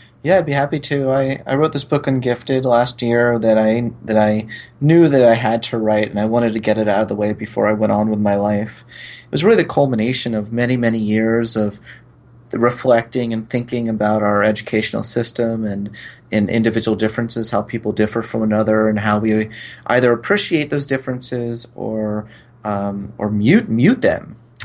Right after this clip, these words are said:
And going as far back as possible, um, my own personal experiences definitely played a role in my thinking about this stuff.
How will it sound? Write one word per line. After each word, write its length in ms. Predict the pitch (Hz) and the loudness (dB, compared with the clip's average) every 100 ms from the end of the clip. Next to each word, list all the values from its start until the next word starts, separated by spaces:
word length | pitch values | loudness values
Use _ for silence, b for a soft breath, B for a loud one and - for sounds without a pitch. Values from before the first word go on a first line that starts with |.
| B B B - | B B B 0
And 520 | 127 123 120 120 - _ _ _ - - - | 4 4 4 0 -10 _ _ _ -18 -16 -4
going 280 | 156 180 147 | 2 2 0
as 100 | - | 0
far 240 | 147 156 | 2 4
back 240 | 139 120 | 2 0
as 80 | 120 | -4
possible, 760 | - 127 151 - 127 117 113 113 B B B _ _ _ - | -8 -6 -6 -8 -10 -8 -10 -14 B B B _ _ _ -2
um, 360 | 113 110 107 | 0 2 0
my 120 | 107 113 | 0 0
own 140 | 117 | 0
personal 400 | - 131 - 117 | -2 -2 -2 -6
experiences 680 | 110 - 117 113 117 113 110 | -6 -4 -2 -2 -4 -8 -4
definitely 460 | 113 110 - 113 | -4 -4 -8 -8
played 280 | 110 - 113 | -8 -4 -2
a 40 | 110 | -2
role 320 | 107 110 120 | 0 0 0
in 80 | 107 | 0
my 140 | 104 | -4
thinking 320 | 104 110 120 | -4 -6 -4
about 300 | 107 104 107 | -2 0 -2
this 140 | 110 - | -6 -8
stuff. 440 | - 107 110 - | -6 -6 -10 -18